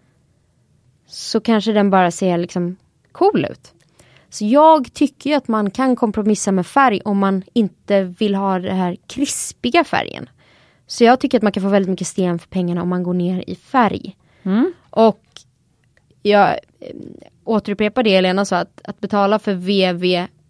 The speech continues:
Speaker 1: S, inte. Det är liksom, och framförallt inte när vi pratar om briljantslipade med trekantiga facetter. Är man uppe på väldigt mycket större budgetar och vill ha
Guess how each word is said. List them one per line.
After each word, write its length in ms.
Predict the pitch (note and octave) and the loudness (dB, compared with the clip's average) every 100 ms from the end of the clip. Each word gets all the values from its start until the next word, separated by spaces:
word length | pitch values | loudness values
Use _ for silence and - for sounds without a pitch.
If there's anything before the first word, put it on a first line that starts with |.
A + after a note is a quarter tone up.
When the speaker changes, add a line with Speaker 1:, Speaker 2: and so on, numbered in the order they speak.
| _ - | _ -10
Speaker 1:
S, 540 | - G3 - - - _ _ _ _ _ _ | -8 -6 -8 -12 -16 _ _ _ _ _ _
inte. 480 | G#3 F3 - - F3+ - _ _ _ _ _ _ _ _ | -2 -2 -4 -4 -4 -4 _ _ _ _ _ _ _ _
Det 80 | A3 | 2
är 180 | G3+ F#3+ | 4 2
liksom, 340 | F#3 G3 F#3 | 0 -6 -6
och 160 | - G3 | -6 -8
framförallt 760 | - A#3+ G#3+ - B3+ G#3+ - | 0 0 2 0 0 0 0
inte 220 | G3 F3+ | -2 0
när 100 | F3+ | 0
vi 80 | F3 | -2
pratar 460 | E3+ F#3+ F3 - F#3 | 0 -2 -2 -2 -4
om 240 | F3 F#3 | -4 -6
briljantslipade 760 | F#3+ F#3+ F#3 F3 - G3 F3+ F3+ | -2 2 2 0 -2 -4 -2 -4
med 120 | F3 | -4
trekantiga 520 | - F3+ F#3 F3+ F#3 | -4 -4 -4 -6 -6
facetter. 580 | F3+ F#3+ G3 - A#3 G3 - - - - _ _ _ _ _ - | -6 -6 -6 -4 0 0 -2 -20 -20 -20 _ _ _ _ _ 2
Är 200 | C#4 C#4 | 4 6
man 220 | C#4+ C#4 | 4 4
uppe 220 | C4+ G#3 | 2 -2
på 160 | - G3+ | -2 0
väldigt 360 | G3+ G3 F#3 _ - | 2 2 -2 _ -10
mycket 220 | G3 G3 | -6 -2
större 280 | A3 G#3+ A#3+ | 2 4 6
budgetar 460 | A#3 F3+ F3 F3+ | 4 4 0 0
och 120 | F3+ | 0
vill 80 | F3+ | 0
ha 340 | F#3 F3+ E3+ | 0 2 0